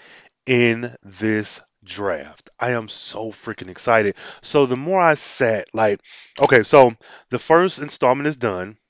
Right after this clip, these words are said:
Um, I read through it. I found all the little things that I wanted to address, maybe change, maybe alter a bit, and the things that I knew I wanted to bring over into the second installment and, like, you know, keep that story going or wrap things up.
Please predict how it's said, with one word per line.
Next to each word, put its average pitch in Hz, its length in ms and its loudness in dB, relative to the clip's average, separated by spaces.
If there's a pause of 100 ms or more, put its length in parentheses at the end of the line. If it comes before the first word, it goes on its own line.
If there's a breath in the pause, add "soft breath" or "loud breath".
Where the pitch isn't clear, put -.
(720 loud breath)
Um, 120 300 6
I 110 80 0
read 127 340 4
through 113 280 -2
it. 120 140 -6
I 101 120 -8
found 113 500 0
all 117 280 -2
the 120 120 -6
little 120 200 -4
things 113 300 -6
that 110 100 -2
I 107 40 0
wanted 101 280 -6
to 101 140 -14
address, 127 540 -2
maybe 92 240 -14
change, 123 560 -4
maybe 92 200 -16
alter 113 420 -8
a 113 40 -14
bit, 110 320 -2 (280 loud breath)
and 113 100 -10
the 110 80 -6
things 113 340 -4
that 104 100 -4
I 104 120 0
knew 110 220 -6
I 104 60 -2
wanted 101 260 -8
to 101 100 -14
bring 104 280 -10
over 104 200 -6
into 98 200 -14
the 90 100 -16
second 127 340 -4
installment 113 540 -6
and, 104 280 -10
like, 92 220 -10 (160)
you 110 320 -20
know, 117 140 -10
keep - 240 -10
that 113 180 -4
story 113 320 -8
going 131 380 -6
or 92 100 -6
wrap 107 280 -2
things 104 260 -10
up. 98 180 -2